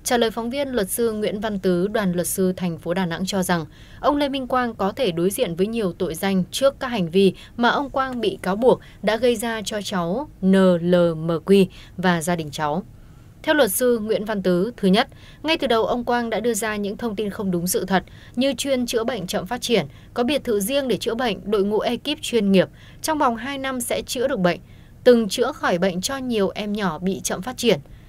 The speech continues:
Những thông tin này nhằm đánh vào tâm lý để người nhà của cháu N L M Q tin đó là sự thật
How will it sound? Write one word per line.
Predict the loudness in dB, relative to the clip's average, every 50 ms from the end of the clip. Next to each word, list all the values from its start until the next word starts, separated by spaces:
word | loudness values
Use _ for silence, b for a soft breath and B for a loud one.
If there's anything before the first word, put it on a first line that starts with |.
| B B B
Những | -2 -2 0 0
thông | 0 0 0
tin | -2 -4 -4 -2
này | -2 0 -2 -2 -4 B B B B
nhằm | -2 0 0 0 0
đánh | -2 -2 -2 -2
vào | -2 -4 -2
tâm | -2 -2 -2 0
lý | 2 4 4 4 4 2 -2 -6 -4
để | -2 0 0 0
người | 2 2 2 2 4
nhà | 4 4 2 2 0 0
của | -2 -6 -6
cháu | -4 -4 -2 -2 -2 -2 -4 B B B B B
N | -2 0
L | 2 2 2 2 2 2 2 2 2 2
M | 4 4 4
Q | 2 2 0 0 0 0 0 0 -2 -6 -2
tin | -2 0 0 0 -2 -2
đó | -2 -2 -2 -2
là | -4 -4 -4 -4
sự | -4 -4 -2
thật | 0 -2 -2